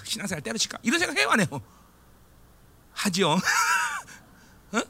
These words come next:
하지요. 어. 하지요. 그건 벌써 존재적으로 흔들리고 있네, 존재적으로. 어? 어.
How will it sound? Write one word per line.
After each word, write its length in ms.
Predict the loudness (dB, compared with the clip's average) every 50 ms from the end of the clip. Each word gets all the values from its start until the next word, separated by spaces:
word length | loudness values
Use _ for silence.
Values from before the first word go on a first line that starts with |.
| -8 -20 -10 -4
하지요. 440 | -2 0 2 4 4 4 4 4 0 -6 -14 -20 -18 -12
어. 180 | -8 -8 -8 -8 -10 -14 -18 -20 -20 -20 -20 -20 -20 -20 -20 -20 -20 -20 -20 -20 -20 -20 -20 -20 -20 -20 -20 -20 -20 -18 -16 -16 -14 -12
하지요. 320 | -12 -10 -8 -8 -10 -10 -12 -18 -20 -20 -20 -20 -16 -8
그건 200 | -2 0 0 0 0
벌써 320 | 0 -2 -2 -2 -2 -4 -6
존재적으로 600 | -6 -2 0 2 4 4 4 4 4 2 2 0 0
흔들리고 260 | -2 -2 -2 -4 -4
있네, 100 | -4 -6
존재적으로. 560 | -6 -2 0 0 0 0 0 -2 -6 -10 -14 -14 -16 -16 -18 -20 -20 -20 -20 -20 -20 -12 -6 -4
어? 60 | -4 -4 -6 -10 -20 -16 -8
어. 180 | -6 -6 -6